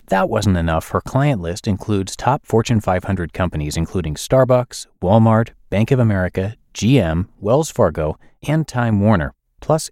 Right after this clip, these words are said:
government agencies such as the United States Air Force Academy, the Census Bureau, the U S Senate, and the I R S. So there is a lot to learn from her, and you can come by the productivity pro dot com for a lot more. She's got her videos,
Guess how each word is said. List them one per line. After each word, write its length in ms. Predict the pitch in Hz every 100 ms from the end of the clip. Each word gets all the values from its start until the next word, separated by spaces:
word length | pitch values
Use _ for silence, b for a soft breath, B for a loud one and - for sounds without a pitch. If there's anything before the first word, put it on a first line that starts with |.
| -
government 360 | 135 156 135 85
agencies 540 | 82 78 78 - 101
such 260 | - 87 -
as 140 | 85
the 120 | -
United 360 | 85 87 85 82
States 320 | - 73 - -
Air 140 | 139
Force 260 | 143 139 -
Academy, 520 | 120 113 107 107 107
the 120 | 107
Census 480 | - - 127 127 117
Bureau, 380 | - 104 104 113
the 120 | -
U 200 | 80 117
S 140 | 143 -
Senate, 360 | 92 80 82 - _
and 160 | 104
the 160 | 95 101 -
I 160 | 95
R 220 | 82 80
S. 360 | 78 69 - - _
So 180 | - 117
there 160 | 120 151
is 160 | 120
a 80 | 82
lot 420 | 85 95 131 -
to 100 | -
learn 220 | 92 92 90
from 160 | -
her, 200 | - 71
and 160 | 73 80
you 80 | 85
can 140 | 85
come 240 | - 107
by 180 | 101 98
the 80 | 85
productivity 720 | - - 113 123 - 101 98
pro 340 | - - 90
dot 320 | 90 87 80 -
com 400 | - 101 98 98
for 340 | - - 85
a 80 | - -
lot 260 | 82 82 -
more. 300 | 107 135 147
She's 220 | - 92
got 160 | 87 71
her 60 |
videos, 600 | - 135 135 127 123 120